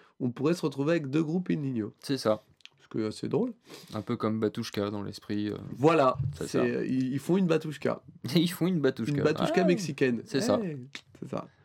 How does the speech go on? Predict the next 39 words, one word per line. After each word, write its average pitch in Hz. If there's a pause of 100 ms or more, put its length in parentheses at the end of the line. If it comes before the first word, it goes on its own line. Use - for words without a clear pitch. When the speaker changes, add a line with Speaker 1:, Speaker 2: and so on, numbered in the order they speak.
(260)
Speaker 2:
Ça -
se... 90
ça -
s'exporte, -
en 135
fait, -
du 107
coup, 107
hein. 131
Speaker 1:
<laughs> -
C'est 165
ça. 127
Speaker 2:
C'est 117
pas 107
mal. 104
Speaker 1:
C'est 143
complètement 139
ça. -
Speaker 2:
Le, 156
le, 135
le 127
principe -
s'exporte, -
c'est -
Speaker 1:
C'est 143
ça. - (240)
Speaker 2:
Après 107
la 104
Suède, 92
euh. - (540)
Speaker 1:
Ah 101
bah -
là, 107 (680)
on 180
y 240
reviendra 180 (180)
sur -
la 123
Suède. 110